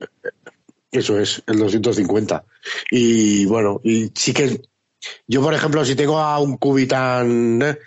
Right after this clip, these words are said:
Es raro que no le lleguen a in-, golpear un poco más, ¿sabes? O sea, ahí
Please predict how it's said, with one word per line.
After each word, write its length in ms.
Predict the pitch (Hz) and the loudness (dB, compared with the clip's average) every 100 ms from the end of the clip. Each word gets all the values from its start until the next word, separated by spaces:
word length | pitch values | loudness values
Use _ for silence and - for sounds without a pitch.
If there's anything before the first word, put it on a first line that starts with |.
| - - | -20 -6
Es 100 | 127 123 | -2 0
raro 200 | 139 147 | 0 0
que 120 | 143 | 0
no 160 | 135 | 2
le 180 | 131 131 | 2 2
lleguen 460 | 117 127 127 120 120 | 0 0 2 2 0
a 200 | 120 117 | 0 0
in-, 240 | 117 110 _ _ - - | -2 -4 _ _ -12 -4
golpear 480 | 120 113 117 113 113 | -2 0 0 0 0
un 100 | 107 | -2
poco 240 | 113 101 | -4 -2
más, 220 | 90 82 | -2 -4
¿sabes? 360 | - 110 147 - | -2 -2 -2 -6
O 20 | |
sea, 420 | - 104 98 92 | -2 0 2 0
ahí 80 | 90 | -2